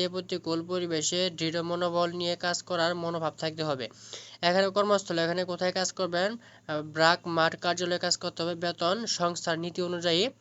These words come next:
সেখানে দেখেন সুবিধাসমূহ কী কী পাওয়া যাবে, কী কী সুযোগ সুবিধা পাওয়া যাবে। উৎসব ভাতা, কৃতিত্বকালীন ছুটি, উন্নত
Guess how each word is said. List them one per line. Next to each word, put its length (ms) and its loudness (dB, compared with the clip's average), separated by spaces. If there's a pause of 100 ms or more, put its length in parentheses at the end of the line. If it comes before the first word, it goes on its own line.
(440)
সেখানে 280 0
দেখেন 240 2
সুবিধাসমূহ 640 2
কী 140 -2
কী 100 -6
পাওয়া 200 2
যাবে, 260 0
কী 120 -6
কী 120 -4
সুযোগ 260 0
সুবিধা 280 -2
পাওয়া 240 2
যাবে। 280 0 (440)
উৎসব 440 2
ভাতা, 300 2 (440)
কৃতিত্বকালীন 760 0
ছুটি, 400 0 (480)
উন্নত 260 0